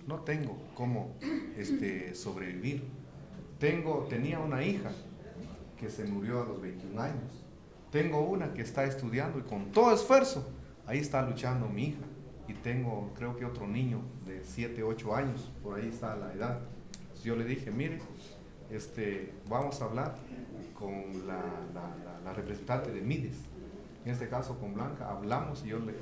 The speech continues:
ahorita yo quiero específicamente hablar que de una u otra manera metamos al programa a esta persona, porque no tendría sentido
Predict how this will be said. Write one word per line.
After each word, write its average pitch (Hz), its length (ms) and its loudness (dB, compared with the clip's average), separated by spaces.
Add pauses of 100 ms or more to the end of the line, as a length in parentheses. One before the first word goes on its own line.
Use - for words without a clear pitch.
(120)
ahorita 127 460 -2
yo 123 220 0 (100)
quiero 143 420 0
específicamente 127 920 -4
hablar - 160 -2 (600)
que 117 180 0
de 101 220 2
una 185 460 4
u 196 40 6
otra 196 200 2
manera 180 380 2 (800)
metamos 143 420 -2
al 110 80 -4
programa 107 400 0
a - 20 -4
esta - 220 -6
persona, 104 400 -4 (500)
porque 123 180 -2
no 185 100 0
tendría 196 360 0
sentido 190 400 -2